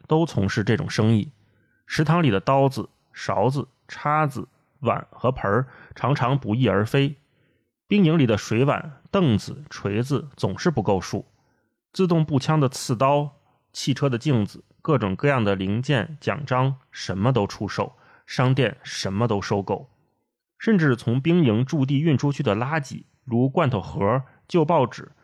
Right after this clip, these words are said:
锈钉子、破烂胶合板、塑料小口袋，出售垃圾按车计算。战场、战争就是如此。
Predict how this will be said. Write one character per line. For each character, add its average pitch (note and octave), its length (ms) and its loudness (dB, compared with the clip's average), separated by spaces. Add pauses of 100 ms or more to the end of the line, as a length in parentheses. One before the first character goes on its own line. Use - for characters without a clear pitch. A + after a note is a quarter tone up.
(140)
锈 C#3+ 260 2
钉 F3 280 4
子、 A#2+ 220 -4 (320)
破 F#3 200 0
烂 D#3 200 2
胶 F3 180 2
合 C#3+ 180 0
板、 - 360 -4 (160)
塑 - 180 -4
料 D#3 160 4
小 B2+ 160 0
口 - 300 -4
袋， A2 260 -2 (460)
出 D3+ 160 0
售 B2+ 160 2
垃 B2+ 200 0
圾 C#3 300 -2 (180)
按 F3+ 220 0
车 C3+ 260 0
计 C3 160 -6
算。 G#2 240 -6 (460)
战 D3 220 0
场、 - 240 -8 (200)
战 B2 220 0
争 B2+ 380 0
就 C#3+ 120 -2
是 A2 140 -6
如 G2 160 -8
此。 - 300 -14